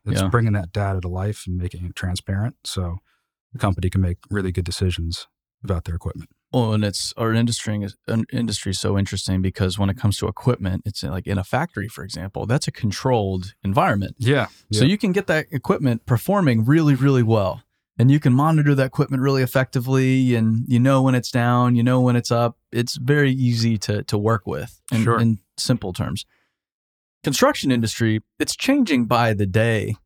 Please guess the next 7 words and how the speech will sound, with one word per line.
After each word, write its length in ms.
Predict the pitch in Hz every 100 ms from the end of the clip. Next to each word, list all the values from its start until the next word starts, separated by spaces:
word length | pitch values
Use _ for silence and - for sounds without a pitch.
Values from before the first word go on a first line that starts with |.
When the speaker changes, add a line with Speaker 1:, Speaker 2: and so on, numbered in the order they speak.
| _ _ -
Speaker 2:
sometimes 400 | - 175 175 131
by 140 | 117
the 120 | 98 101
hour, 340 | 143 - - _ _ _ _
whether 400 | 113 107 107 101
that 240 | 104 -
machine 640 | 107 - 117 107 104 101